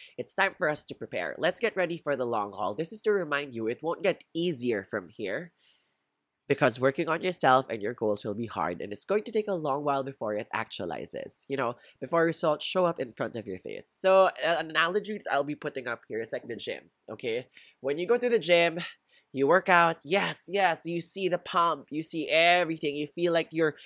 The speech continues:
amazing. Yes, you are, 'cause you worked out, that is true. But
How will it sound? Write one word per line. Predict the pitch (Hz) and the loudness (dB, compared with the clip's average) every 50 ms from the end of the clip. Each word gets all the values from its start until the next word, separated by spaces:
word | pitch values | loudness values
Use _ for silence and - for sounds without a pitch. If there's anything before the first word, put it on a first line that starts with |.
| - - _ - | -20 -20 _ -4
amazing. | 156 160 160 160 156 160 165 170 175 175 143 156 147 135 | -4 -4 -2 -2 0 0 0 2 0 0 0 -2 -2 -2
Yes, | 139 135 139 160 175 185 175 - 165 | 0 2 4 4 4 2 2 0 0
you | 160 139 | 2 4
are, | 156 170 156 143 | 4 4 4 2
'cause | - 135 123 135 | 0 -4 -6 -6
you | 135 | -4
worked | 127 143 139 - 143 | -4 -4 -2 -2 -2
out, | 113 101 - - | -2 -2 -2 -4
that | 120 117 127 | -4 -2 -2
is | 131 123 - | -2 -4 -4
true. | - - 113 92 - - - _ _ | -6 -8 -8 -8 -8 -12 -16 _ _
But | 139 143 151 139 - | 0 2 2 2 0